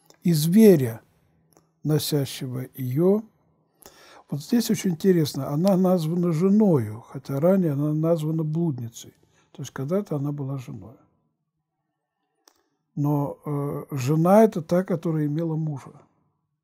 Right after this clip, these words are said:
А став блудницей, она потеряла, э, мужа. Так и лжесообщества, секты, всякие расколы, ереси.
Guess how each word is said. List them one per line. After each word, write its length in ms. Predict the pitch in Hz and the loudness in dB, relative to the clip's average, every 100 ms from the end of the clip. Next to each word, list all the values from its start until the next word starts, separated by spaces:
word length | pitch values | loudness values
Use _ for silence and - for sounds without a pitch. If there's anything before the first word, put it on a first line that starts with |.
| _ _ | _ _
А 140 | 139 | -10
став 480 | 120 - 175 135 123 143 | -10 -4 -2 -2 -8 -14
блудницей, 720 | 131 147 170 175 202 - 165 | -8 -2 -2 -2 -6 -6 -6
она 240 | 147 160 | -6 -6
потеряла, 800 | 160 156 175 196 196 139 113 120 _ _ - | -10 -12 -8 -6 -4 -6 -10 -16 _ _ -20
э, 400 | 117 117 113 110 | -18 -18 -18 -16
мужа. 420 | 120 117 - 110 _ _ _ _ _ _ _ _ _ _ _ _ _ _ _ | -14 -14 -16 -20 _ _ _ _ _ _ _ _ _ _ _ _ _ _ _
Так 320 | 156 170 - | -2 -2 -2
и 200 | 151 143 | -4 -4
лжесообщества, 1300 | 139 135 135 143 160 - 185 170 - 131 - - 110 | -4 -6 -4 -4 -4 -2 -2 -4 -8 -18 -20 -18 -16
секты, 560 | 110 - 175 185 - 151 | -16 -6 -4 -4 -6 -16
всякие 400 | - 147 - 123 | -12 -14 -12 -12
расколы, 560 | 123 120 - 165 170 131 | -10 -12 -12 -10 -8 -8
ереси. 680 | 123 170 160 - 156 147 | -6 -6 -8 -12 -14 -14